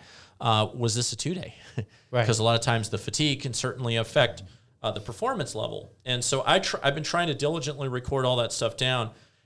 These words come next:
Speaker 1: And then when we get to the meat of it, um, a lot of times folks will say, "Yeah, I was high," and that kind of thing. And, and I think that's, that, that is, is really good, um, you know, to have an honest discussion and stuff.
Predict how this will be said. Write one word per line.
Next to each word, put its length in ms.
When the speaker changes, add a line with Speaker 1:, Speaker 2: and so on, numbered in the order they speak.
Speaker 1:
And 120
then 140
when 120
we 80
get 140
to 100
the 100
meat 180
of 140
it, 280
um, 420
a 60
lot 180
of 80
times 320
folks 320
will 120
say, 600
"Yeah, 440
I 120
was 160
high," 480
and 180
that 140
kind 160
of 60
thing. 340
And, 160
and 120
I 60
think 220
that's, 320
that, 280
that 160
is, 260
is 180
really 280
good, 520
um, 400
you 80
know, 80
to 80
have 220
an 60
honest 280
discussion 460
and 120
stuff. 320